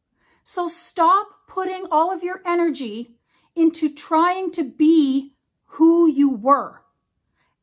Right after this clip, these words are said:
and start putting your energy into who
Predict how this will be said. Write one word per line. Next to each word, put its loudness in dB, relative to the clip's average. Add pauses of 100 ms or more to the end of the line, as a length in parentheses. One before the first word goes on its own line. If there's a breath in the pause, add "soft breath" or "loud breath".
and 0
start -6
putting -6
your -8
energy -10 (280)
into -2
who 0